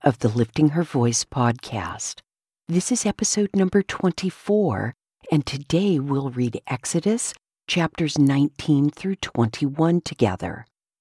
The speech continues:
Israel makes a promise at Mount Sinai in anticipation of a visit from God.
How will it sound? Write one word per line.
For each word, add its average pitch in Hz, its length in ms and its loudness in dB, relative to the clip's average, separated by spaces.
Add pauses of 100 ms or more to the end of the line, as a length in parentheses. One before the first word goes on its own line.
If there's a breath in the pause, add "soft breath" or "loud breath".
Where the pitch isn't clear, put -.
(420)
Israel 285 520 2
makes 185 400 4
a 180 40 0
promise 131 760 -2
at 139 220 -2
Mount 139 320 2
Sinai 143 720 0 (400)
in 175 160 4
anticipation 170 1200 0 (260)
of - 140 0
a 208 80 6
visit 123 460 0
from 151 240 2
God. 156 600 -2